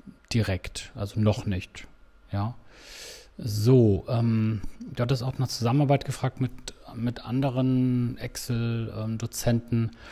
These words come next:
Ähm, ich hatte mal eine Zeit lang die, diese Strategie, ich wollte andere Dozenten groß machen und mich selbst ein bisschen in den Hintergrund stellen und, ähm, diese anderen Dozenten in den Vordergrund stellen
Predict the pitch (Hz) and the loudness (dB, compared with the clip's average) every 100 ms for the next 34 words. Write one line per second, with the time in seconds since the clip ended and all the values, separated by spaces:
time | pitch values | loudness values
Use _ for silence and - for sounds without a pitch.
0 | - - - - - 107 110 - 131 - | -18 -18 -20 -16 -2 2 4 6 6 6
1 | 127 123 117 - - 127 131 123 120 123 | 4 4 4 2 2 2 4 6 6 6
2 | 120 123 120 - - - 123 - 123 120 | 4 4 2 -4 -20 -12 -6 4 6 6
3 | 120 117 117 117 104 - - - - 123 | 6 4 2 0 -2 -6 -8 -16 -4 -2
4 | 113 - - 120 123 123 127 131 - 120 | -2 -2 -2 0 -2 2 0 2 0 -2
5 | 107 131 127 123 - - 117 127 123 131 | 0 0 0 -2 -2 0 0 -2 -2 0
6 | 156 - 143 - 143 143 127 120 - 127 | 0 0 -2 0 -4 -2 -2 -4 -2 -4
7 | - 139 - 127 131 - 113 139 147 139 | 4 2 4 0 0 0 0 2 2 0
8 | 135 - 131 131 131 - - - - - | -4 -2 2 4 2 -2 -16 -18 -20 -20
9 | - - 117 113 110 - 117 117 113 113 | -16 2 4 4 0 -4 -2 0 -2 -4
10 | - - - - - - - 110 120 113 | -8 -20 -20 -20 -20 -20 -14 -4 0 0
11 | 117 123 123 123 - 120 120 117 113 - | 2 2 2 0 0 0 0 0 -2 -2
12 | 135 147 139 139 - 127 127 135 | 0 0 0 -2 0 0 0 0